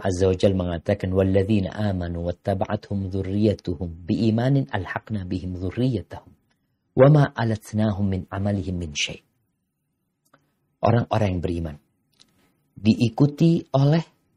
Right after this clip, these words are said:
keturunan-keturunan mereka yang beriman. Maka Allah akan kumpulkan mereka nanti di akhir.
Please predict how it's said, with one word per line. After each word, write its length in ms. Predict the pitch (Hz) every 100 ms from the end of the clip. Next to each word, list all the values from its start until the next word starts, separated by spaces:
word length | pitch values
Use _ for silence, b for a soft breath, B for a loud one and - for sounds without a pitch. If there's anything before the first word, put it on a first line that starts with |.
| _ _ _ _ _ _
keturunan-keturunan 1040 | - 127 - 139 156 139 123 120 - 135 117
mereka 320 | 107 113 110
yang 80 | 92
beriman. 400 | 90 98 90 78 _ _ _
Maka 320 | - 107 92
Allah 240 | 113 101 107
akan 240 | 110 107
kumpulkan 480 | 113 101 120 113 95
mereka 320 | 85 95 -
nanti 320 | - 82 -
di 80 | -
akhir. 300 | - _ _